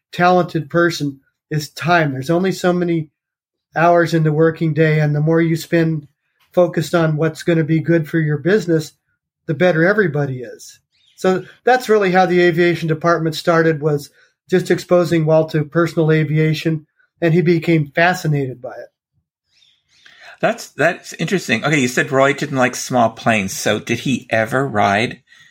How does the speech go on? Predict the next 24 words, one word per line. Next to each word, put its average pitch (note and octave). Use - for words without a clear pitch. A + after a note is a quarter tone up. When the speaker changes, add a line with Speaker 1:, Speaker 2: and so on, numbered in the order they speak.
Speaker 2:
in A#2
one G#2+
of A#2
the -
company A2+
planes? A2
Speaker 1:
Oh, A#3+
yes. E3+
He A3+
eventually A3+
rode F#3+
in E3+
all G#3
of D#3
them E3+
Speaker 2:
Okay. E3
Speaker 1:
because F3
he G3+
saw F3+
the E3
personal E3
benefit F3
of C#3+
it, D#3+